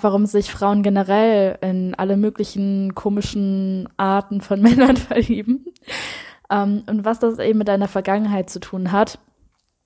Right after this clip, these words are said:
Und, ähm, in dieser Folge wird es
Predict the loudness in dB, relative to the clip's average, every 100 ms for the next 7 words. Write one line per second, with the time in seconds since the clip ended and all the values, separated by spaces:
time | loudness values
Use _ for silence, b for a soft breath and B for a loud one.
0 | -20 _ 2 4 6 4 0 -4 -4 -4
1 | -6 -8 -12 -10 -6 -4 -4 0 2 2
2 | 0 -2 -6 -8 -12